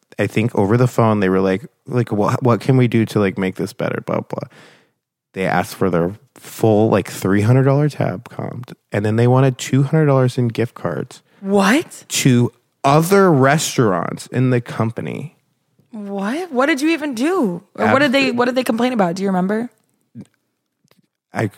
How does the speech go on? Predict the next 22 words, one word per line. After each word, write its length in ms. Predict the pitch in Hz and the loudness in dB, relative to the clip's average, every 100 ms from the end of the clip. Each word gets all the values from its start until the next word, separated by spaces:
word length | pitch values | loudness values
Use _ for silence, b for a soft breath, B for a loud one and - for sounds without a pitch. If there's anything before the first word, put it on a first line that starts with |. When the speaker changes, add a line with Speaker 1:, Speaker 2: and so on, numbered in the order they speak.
| - | -6
Speaker 1:
yeah, 140 | 117 113 | 0 2
I 60 | 87 | 2
can. 340 | - 92 82 | 0 -2 0
Actually, 260 | - 107 104 | -2 -2 0
they 100 | 98 | 0
paid 220 | 95 110 | 0 0
their 120 | 107 98 | 2 2
bill, 280 | 101 95 - | 2 2 0
and 400 | 98 92 87 92 - _ _ - | 0 0 -2 -6 -14 _ _ -8
it 80 | 101 | -4
was 240 | 98 110 | -4 -6
her, 200 | 117 127 - | -8 -8 -10
the 180 | - 110 - - | -4 -4 -4 -4
lady's 360 | 107 107 117 | -2 0 -2
birthday 440 | - 104 117 - - - | 0 -2 0 -4 -6 -6
back, 280 | - 76 - - - - - | -6 -6 -6 -12 -14 -18 -8
I 60 | 92 | -6
don't 140 | 90 | -6
know, 120 | - | -8
forever 300 | - 90 71 | -4 -2 -2
ago. 260 | - - 120 b b b b b b _ _ _ _ | -2 -4 -6 b b b b b b _ _ _ _
And 580 | 107 98 95 95 104 | -2 0 0 0 -4